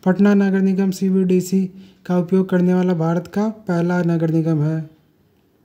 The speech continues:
नेपाल ने भारत के सतलुज जल विद्युत निगम लिमिटेड को देश में दूसरी जल विद्युत परियोजना विकसित करने की अनुमति देने का फैसला किया है। इम्प्रिंट इंडिया योजना Impacting Research Innovation and Technology के लिए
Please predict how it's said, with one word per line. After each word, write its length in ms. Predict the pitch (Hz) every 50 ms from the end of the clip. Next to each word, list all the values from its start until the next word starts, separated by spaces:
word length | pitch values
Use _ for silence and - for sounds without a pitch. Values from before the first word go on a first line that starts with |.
| _ _ _ - - _ - - - - - - - - - - - - - _ _ - - - - -
नेपाल 440 | 180 180 180 175 196 190 196 202 202
ने 160 | 202 202 202
भारत 320 | 196 175 170 185 190 185
के 140 | - - 196
सतलुज 400 | 170 180 185 185 - 190 196 196
जल 220 | 175 185 190 190 185
विद्युत 420 | 185 190 180 180 190 185 185 180
निगम 360 | 180 175 160 180 175 180 180
लिमिटेड 420 | 180 180 175 175 165 175 180 170 -
को 180 | - 180 180
देश 380 | 170 165 180 185 190 185 - -
में 160 | 185 185 180
दूसरी 360 | 175 180 165 - 180 190 185
जल 200 | 180 185 185 180
विद्युत 360 | 180 180 175 165 180 175 -
परियोजना 420 | - 180 170 175 170 165 180 180 180
विकसित 340 | 175 170 170 - 185 175 -
करने 320 | - 175 170 175 175 170
की 140 | 170 - 175
अनुमति 400 | 170 170 170 165 165 165 165 175
देने 300 | 165 170 170 165 165 165
का 300 | 165 214 240 233 233 - - - - - _ _ -
फैसला 340 | 170 160 143 - 170 170 165
किया 240 | 156 - 170 165 151
है। 240 | 156 156 151 - - - - - _ _ -
इम्प्रिंट 460 | 175 170 165 165 185 196 202 202 185
इंडिया 320 | 196 185 185 190 190 190 190
योजना 420 | 190 185 180 180 165 180 185 190
Impacting 640 | 185 180 175 170 180 180 170 - - 190 185 185 180
Research 360 | 170 170 - 180 170 - -
Innovation 500 | 180 180 175 175 175 165 - 185 180 185
and 400 | 175 170 175 175 170 165 170 175
Technology 520 | 170 160 170 170 175 175 175 170 170 185
के 160 | 185 - 180
लिए 400 | 170 165 165 160 160 156 160 160